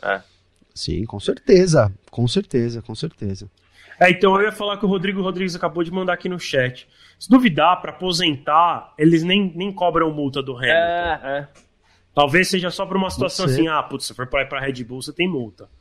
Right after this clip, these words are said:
Speaker 1: É.
Speaker 3: No contrato deve ter multa
Speaker 2: Não,
Speaker 3: de
Speaker 2: e,
Speaker 3: qualquer maneira, né?
Speaker 2: e isso
Speaker 3: Mas eu
Speaker 2: não é
Speaker 3: digo
Speaker 2: um
Speaker 3: assim,
Speaker 2: problema.
Speaker 3: eu acho que
Speaker 2: Não
Speaker 3: o
Speaker 2: é um
Speaker 3: Totó vai
Speaker 2: problema.
Speaker 3: falar, "Ah, você quer parar? Vai lá, filhão, para aí,
Speaker 1: É.
Speaker 3: tá tranquilo, a gente não vai te cobrar nada, vai
Speaker 1: Tá
Speaker 3: ser
Speaker 1: tudo certo.
Speaker 3: feliz."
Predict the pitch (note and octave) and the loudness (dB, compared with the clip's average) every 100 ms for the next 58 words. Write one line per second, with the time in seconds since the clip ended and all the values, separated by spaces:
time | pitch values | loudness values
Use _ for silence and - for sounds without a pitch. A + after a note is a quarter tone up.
0 | _ - - - - G#3+ B3+ A#3+ G3+ G#3+ | _ -20 -20 -14 4 6 6 4 2 0
1 | G#3 G#3 - G3 B3 D4 - F#3+ F#3+ G3 | -2 -6 -2 -2 2 2 2 0 -4 -2
2 | G3+ F#3 D3+ B2 C3 D#3 - C4+ G#3+ A#3+ | 0 0 -2 -4 -6 -6 4 8 8 8
3 | E3 F3+ G#3+ C4 G3 B3 D3+ C#3+ C3 G#2+ | 2 -2 -2 -2 0 2 2 0 -2 -2
4 | D#3 F#3+ G#3 - G#3+ F#3+ E3+ G3+ F3+ G3+ | 0 2 2 0 2 2 2 -2 -2 -2
5 | F#3+ F#3 G#3 - G#3 G3+ E3+ E3 E3+ E3 | 0 0 0 -2 -4 -2 -2 -2 -6 -4
6 | D#3+ D3+ - C#3 D3 A#2+ - C#3+ C#3 B2+ | -4 -4 -6 -6 -6 -6 -4 -2 -2 -4
7 | C#3 C3+ D3 C#3 A2+ - C3 C3+ B2+ - | -4 -4 -6 -14 -18 -12 -6 -6 -6 -6
8 | D3 C#3 - A#2+ A#2+ G#2+ A#2 B2+ B2+ B2 | -4 -4 -8 -8 -6 -4 -2 -2 -4 -10
9 | A#2+ _ - C#3 C3+ C#3 A#2+ A2 B2 C#3 | -18 _ -6 -2 0 -2 -8 -6 -4 -4
10 | C3+ C3 - | -8 -16 -20